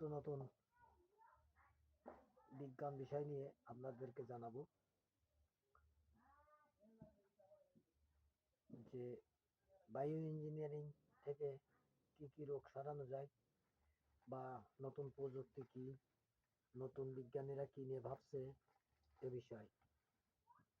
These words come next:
তা আমি আর দীর্ঘায়িত করব না, আপনাদেরকে স্বাগতম।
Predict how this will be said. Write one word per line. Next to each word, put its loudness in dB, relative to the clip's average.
তা -4
আমি 0
আর 0
দীর্ঘায়িত 4
করব 0
না, 0
আপনাদেরকে -6
স্বাগতম। -2